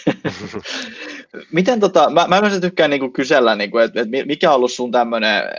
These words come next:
suosikkiprojekti tai tehtävä tai jotain tämmönen, niinku, toimeenpite, minkä sä oot saanut tehdä tässä viimeisen pari, pa-, vähän päällä parin vuoden aikana? Onks sulla jäänyt joku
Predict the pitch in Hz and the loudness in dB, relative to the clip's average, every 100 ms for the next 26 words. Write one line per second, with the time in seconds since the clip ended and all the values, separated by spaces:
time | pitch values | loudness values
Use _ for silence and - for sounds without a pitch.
0 | 78 107 139 127 123 113 113 - 127 123 | -6 -4 2 2 2 -4 -6 -4 0 2
1 | 117 110 110 107 - 117 113 - 107 101 | 2 0 -2 -2 0 -2 -2 -2 -2 0
2 | 104 104 113 107 110 107 104 98 101 - | -2 -2 -4 -4 -6 -6 -8 -8 -10 -12
3 | _ _ 131 120 117 113 107 104 98 104 | _ _ -2 -2 -2 -6 -6 -6 -4 -4
4 | 101 104 113 104 113 104 110 117 113 113 | -6 -6 -6 -4 -4 -4 -4 -2 -2 -2
5 | 113 110 104 98 113 107 110 107 104 - | -6 -6 -6 -8 -6 0 2 2 0 -2
6 | - 120 113 117 110 120 117 104 95 98 | 2 2 4 2 4 2 2 0 -2 0
7 | 101 110 98 107 90 64 120 190 175 151 | 2 2 0 -2 -2 -2 -2 2 2 4
8 | 143 143 139 123 | 2 4 2 0